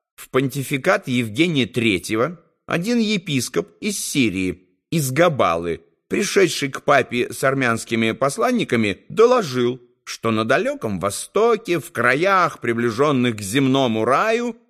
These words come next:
есть царство Рекс Сацердос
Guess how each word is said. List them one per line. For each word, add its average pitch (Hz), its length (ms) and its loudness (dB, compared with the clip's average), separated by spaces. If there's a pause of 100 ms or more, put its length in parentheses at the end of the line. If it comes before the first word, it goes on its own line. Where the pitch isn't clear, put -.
есть 170 500 2
царство 185 800 0 (100)
Рекс 185 800 0 (420)
Сацердос 104 1200 -2